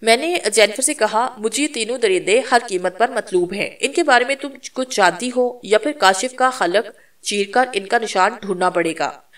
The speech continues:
मेरी लड़की ने जेनिफर को डरा सा दिया। वो मेरे चेहरे की तरफ देखते हुए बोली, "मैं इस बारे में बहुत कुछ जानती हूँ।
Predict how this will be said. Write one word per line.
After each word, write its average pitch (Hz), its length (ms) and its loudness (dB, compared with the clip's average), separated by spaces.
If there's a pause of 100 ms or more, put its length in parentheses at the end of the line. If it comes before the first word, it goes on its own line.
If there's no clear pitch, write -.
(180)
मेरी 254 180 4
लड़की 330 300 2
ने 339 120 -4
जेनिफर 247 460 2
को 196 180 -2
डरा 185 280 4
सा 180 140 2
दिया। 165 440 -2
वो 247 440 4
मेरे 220 200 6
चेहरे 214 280 4
की 214 140 -4
तरफ 254 180 2
देखते 190 280 0
हुए 226 200 0
बोली, 180 500 -2 (320)
"मैं 269 420 2
इस - 180 2
बारे 202 200 8
में 233 220 0
बहुत 196 260 -2
कुछ 254 200 -4
जानती 180 320 -4
हूँ। 170 280 -8